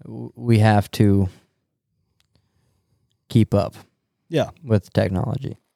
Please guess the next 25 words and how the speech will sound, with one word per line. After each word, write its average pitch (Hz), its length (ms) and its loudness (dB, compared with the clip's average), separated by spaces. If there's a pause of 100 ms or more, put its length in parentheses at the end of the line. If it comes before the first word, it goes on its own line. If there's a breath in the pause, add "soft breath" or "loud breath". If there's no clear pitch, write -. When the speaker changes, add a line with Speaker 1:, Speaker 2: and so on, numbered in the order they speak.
(420)
Speaker 1:
and 104 120 0
there's 101 140 2
no 113 180 4
way 104 200 4
we 101 180 4
can 98 140 0
do 95 120 4
that 92 160 0
biologically. - 680 -6 (340)
Speaker 2:
No. 123 280 -12 (200)
Speaker 1:
Yeah, 113 260 -8
so, 110 500 0
so 113 380 0 (100)
do, 110 280 2 (460)
what 113 240 -2
you're 110 100 4
asking 104 400 2
is 101 120 0
if 98 180 -2
we 107 420 -14
need, 104 240 -14 (1600)
if 113 200 0
we 110 100 4
will 113 280 4
stop 117 400 0